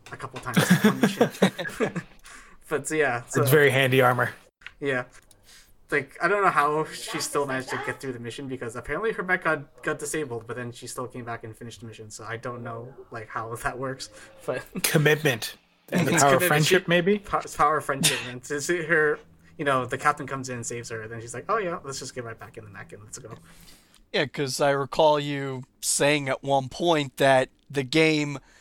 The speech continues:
Speaker 3: like, literally made you feel like you were in an anime, and I feel like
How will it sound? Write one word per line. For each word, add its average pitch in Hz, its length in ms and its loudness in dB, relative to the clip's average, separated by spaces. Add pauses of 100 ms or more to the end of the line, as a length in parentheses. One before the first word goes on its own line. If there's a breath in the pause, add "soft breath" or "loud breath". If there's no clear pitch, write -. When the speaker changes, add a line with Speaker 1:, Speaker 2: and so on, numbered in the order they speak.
(220 soft breath)
Speaker 3:
like, 147 400 2 (100)
literally 156 560 4
made 156 320 4
you 147 80 -4
feel 208 380 4
like 156 480 4 (200)
you 151 280 -2
were 165 500 6 (240)
in 185 200 8
an 165 120 6
anime, 170 400 6
and 127 540 -4 (920 soft breath)
I 147 80 4
feel 170 280 4
like 151 380 4